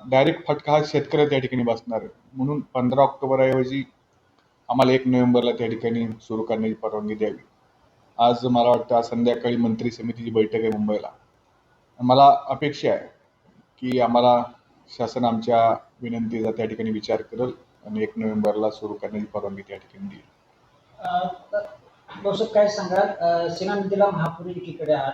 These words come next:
Speaker 2: आलेला आहे, त्यामुळं येणाऱ्या गळीत हंगामाला काही, अ, परिणाम दिसून येतील काय?
Speaker 1: शंभर टक्के त्या ठिकाणी परिणाम दिसून येईल, कारण आमच्या कार्यक्षेत्रामध्ये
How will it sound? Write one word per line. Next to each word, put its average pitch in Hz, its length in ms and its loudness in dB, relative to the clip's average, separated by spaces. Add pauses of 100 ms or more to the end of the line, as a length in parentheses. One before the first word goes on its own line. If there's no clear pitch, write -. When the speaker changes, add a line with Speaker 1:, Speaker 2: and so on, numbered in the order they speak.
(120)
Speaker 2:
आलेला 135 260 -12
आहे, 156 220 -10 (100)
त्यामुळं 160 480 2 (100)
येणाऱ्या 170 320 -2
गळीत 175 300 -6
हंगामाला 165 300 -6
काही, 165 300 -8 (160)
अ, 151 240 -2 (260)
परिणाम 180 340 -8 (140)
दिसून 160 260 -10
येतील 147 180 -10
काय? 117 260 -12 (960)
Speaker 1:
शंभर 139 300 2
टक्के 151 600 2
त्या 127 80 -2
ठिकाणी 123 300 -2
परिणाम 117 380 0
दिसून 110 280 -4
येईल, 127 320 -8 (1400)
कारण 139 200 2
आमच्या 135 280 4
कार्यक्षेत्रामध्ये 147 1000 2